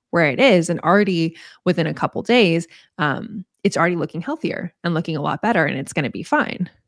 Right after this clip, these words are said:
you know? But that in the past would have deterred me, and I probably would have just given up on it or been like, "Oh, great." And then if you do have that shift in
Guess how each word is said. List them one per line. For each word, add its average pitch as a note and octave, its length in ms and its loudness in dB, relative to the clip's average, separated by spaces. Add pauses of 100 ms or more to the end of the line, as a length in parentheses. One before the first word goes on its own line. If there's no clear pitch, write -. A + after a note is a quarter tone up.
(120)
you F#3 100 2
know? C#3 340 -4
But F3+ 280 2 (1080)
that G#3 440 0 (280)
in G3 120 0
the F3+ 80 0
past G#3 460 0
would F3 100 -2
have E3+ 100 -2
deterred F#3 400 -2
me, C#3 280 -8 (300)
and - 80 2
I - 20 4
probably F3+ 280 2
would E3+ 120 2
have E3+ 100 2
just E3+ 220 -6
given D3+ 240 0
up C#3 200 -4
on A3 180 2
it B3 160 2
or D#3 100 -2
been D3+ 160 -2
like, - 180 -10
"Oh, - 300 -6
great." - 380 -8 (360)
And F3 140 2
then E3+ 400 2 (360)
if - 260 -2
you G#3 180 2
do A3+ 420 2
have F#3+ 200 -2
that - 180 -2
shift - 320 -4
in E3+ 240 -2